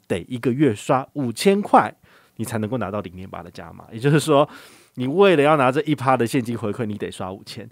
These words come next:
我可以问一下吗？现在市场上不是有很多信用卡的回馈都高于一趴，甚至有两趴、三趴的？那你怎么会想要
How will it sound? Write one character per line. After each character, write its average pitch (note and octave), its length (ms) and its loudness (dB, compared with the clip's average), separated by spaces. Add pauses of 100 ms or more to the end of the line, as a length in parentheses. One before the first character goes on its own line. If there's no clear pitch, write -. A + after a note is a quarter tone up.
(240)
我 C#3+ 100 -4
可 G3 120 2
以 D#3+ 40 6
问 E3 160 4
一 C3 80 0
下 B2+ 200 0
吗？ G#2 180 -6
现 G3+ 240 0
在 F#3+ 140 2
市 F3+ 200 -6
场 A2 220 -6
上 D3+ 180 -4
不 C3 140 -8
是 D3+ 160 -8
有 B2 100 2
很 A#2+ 240 -4
多 C3 140 -2
信 C#3+ 180 -8
用 C3 140 -4
卡 G#2+ 160 -10
的 F#2 100 -10
回 G#2 180 -10
馈 B2 200 -4 (240)
都 D3 140 -4 (140)
高 E3 380 -2
于 G2+ 280 -10 (220)
一 C#3+ 100 -8
趴， G2+ 320 -10 (260)
甚 B2+ 340 -6
至 B2+ 240 -10
有 G2 160 -4
两 F#2 240 -8
趴、 G2 200 -14
三 F#2+ 240 -14
趴 - 260 -16
的？ F#2+ 140 -18
那 C#3+ 80 -4
你 A2 160 -6
怎 F#2+ 160 -14
么 F2+ 80 -16
会 C3+ 160 -2
想 F2+ 260 -8
要 G#2 260 0